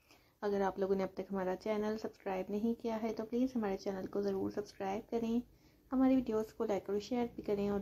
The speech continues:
bell icon पर लाजमी click करें ताकि आपको हमारी हर नई आने वाली वीडियो की अपडेट मिलती रहे, notification मिलते रहें और हमारी हर वीडियो आप तक पहुंच सके। ये देखें व्यूअर्स, कुछ ही casual वेयर ड्रेसेस भी आप लोग देख रहे हैं, party वेयर ड्रेसेस भी आप लोग इस video में देख रहे हैं।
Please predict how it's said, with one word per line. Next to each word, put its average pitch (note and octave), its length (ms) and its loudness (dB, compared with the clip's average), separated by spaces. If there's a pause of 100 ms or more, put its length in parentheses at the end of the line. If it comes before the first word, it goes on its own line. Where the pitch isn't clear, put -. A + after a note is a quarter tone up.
bell F#3+ 160 2
icon G3 240 -2
पर G3 180 0
लाजमी G3 360 0
click G#3 280 0
करें G#3 240 2 (600)
ताकि B3 220 4
आपको D4 220 4
हमारी B3+ 420 6
हर C#4 140 4
नई C#4 140 6
आने G3 180 0
वाली G3 200 2
वीडियो G3 260 -2
की G#3 120 2
अपडेट G3+ 360 0
मिलती A3+ 220 0
रहे, A3+ 240 0 (340)
notification A3 540 -2
मिलते A#3+ 320 2
रहें B3 340 4
और C4+ 220 4
हमारी G3+ 280 -2
हर G#3 120 0
वीडियो F#3+ 320 -2
आप F#3 160 -4
तक F#3+ 140 -4
पहुंच A#3 260 2
सके। C4+ 320 0 (4000)
ये A3 100 0
देखें A3+ 260 2
व्यूअर्स, A3 420 2
कुछ - 300 -6
ही A#3+ 100 0
casual G3+ 320 0
वेयर G3 160 0
ड्रेसेस A#3 400 -4
भी A#3+ 60 2
आप G#3+ 160 0
लोग G#3 180 -2
देख G3+ 300 -2
रहे G#3 80 0
हैं, G3+ 120 -2
party F#3 240 -4
वेयर F#3+ 140 -4
ड्रेसेस A3+ 360 -6
भी G#3+ 60 0
आप G3 160 0
लोग G3 160 0
इस G3 160 -6
video G3 220 -2
में G3+ 100 0
देख F#3+ 300 -4
रहे A#3+ 100 2
हैं। A#3 80 0